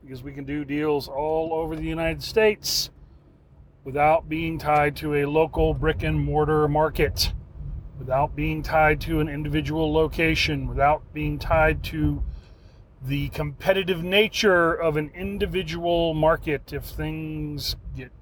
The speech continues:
too tight, contraction, too much quote-unquote competition, simply shift markets and move on to the next one, and deals keep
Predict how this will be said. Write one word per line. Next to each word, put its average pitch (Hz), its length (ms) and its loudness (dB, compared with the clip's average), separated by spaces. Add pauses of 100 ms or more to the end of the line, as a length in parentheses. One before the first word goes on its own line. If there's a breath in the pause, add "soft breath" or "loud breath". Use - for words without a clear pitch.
(120)
too 131 320 -12
tight, - 520 -2 (800)
contraction, 165 960 0 (440)
too 151 120 -6
much 139 260 -6
quote-unquote 151 600 -6
competition, 156 840 -2
simply 120 680 -8 (100)
shift - 680 -2 (640)
markets 180 800 2
and 196 480 2
move 196 520 2
on 185 400 2
to 165 220 -2
the 180 140 2
next 165 360 0
one, 160 220 -4
and 131 220 -6
deals 156 400 0
keep 139 340 -2